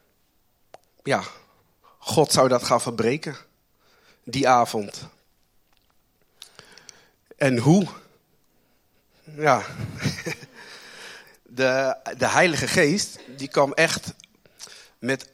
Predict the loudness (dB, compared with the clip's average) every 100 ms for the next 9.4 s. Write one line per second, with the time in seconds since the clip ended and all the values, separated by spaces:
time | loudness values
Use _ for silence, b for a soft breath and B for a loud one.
0 | -4 -2 -2 -4 0 2 2 -4 -16 -20
1 | _ -10 -8 -8 -12 -16 _ -6 -4 -4
2 | -2 -2 -2 -2 -2 -2 -6 -12 -20 -18
3 | -12 -8 -8 -10 -12 -8 -6 -6 -10 -14
4 | -20 _ _ -18 -14 -12 -8 -4 -4 -4
5 | -8 -2 -2 0 -2 0 2 6 8 8
6 | 6 2 -8 B B B B B -6 0
7 | 4 4 4 0 -2 2 2 2 0 -2
8 | -2 -2 -2 -4 -2 -2 0 -2 -4 -4
9 | -2 -2 -2 -4